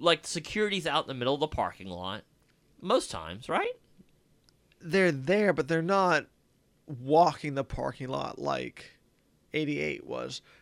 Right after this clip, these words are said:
Speaker 2: They're at the front door, but, I mean, anything can happen.
Speaker 1: No, the last couple times I've been there, they've been, like, out in the middle of the parking lot.
Speaker 2: Okay, I guess they probably have heard some feedback then.
Speaker 1: I mean,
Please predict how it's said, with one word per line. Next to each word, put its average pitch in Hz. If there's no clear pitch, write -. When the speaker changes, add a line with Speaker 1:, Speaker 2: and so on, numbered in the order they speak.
Speaker 2:
They're -
at 202
the 160
front 156
door, 147
but, 156
I 156
mean, 147
anything 180
can 143
happen. 135
Speaker 1:
No, 180
the 170
last 214
couple 185
times 147
I've 113
been 127
there, 143
they've 139
been, 139
like, 117
out 110
in 95
the 98
middle 90
of 78
the 78
parking 73
lot. 53
Speaker 2:
Okay, 131
I 139
guess 147
they 143
probably 147
have 139
heard 139
some 131
feedback 131
then. -
Speaker 1:
I 143
mean, 107